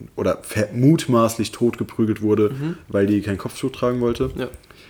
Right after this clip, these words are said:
Speaker 1: Ähm, und die haben jetzt einfach ihre privaten Instagram-Accounts an diese beiden, äh, iranischen, ähm,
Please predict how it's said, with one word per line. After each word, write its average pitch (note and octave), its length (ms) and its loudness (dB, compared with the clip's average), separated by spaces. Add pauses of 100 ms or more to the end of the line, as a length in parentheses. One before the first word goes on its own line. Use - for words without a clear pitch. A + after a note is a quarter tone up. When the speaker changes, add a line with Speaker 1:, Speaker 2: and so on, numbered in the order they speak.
(300)
Speaker 1:
Ähm, G#2 380 2
und - 80 -4
die A2 80 4
haben A#2+ 60 4
jetzt B2 120 2
einfach G#2+ 180 -4
ihre G#2 180 0
privaten G#2+ 460 0
Instagram-Accounts A#2 760 -2
an A2 160 -2
diese A2 220 2
beiden, G#2+ 640 4
äh, G2+ 260 0
iranischen, G2+ 720 -2 (480)
ähm, G2 560 0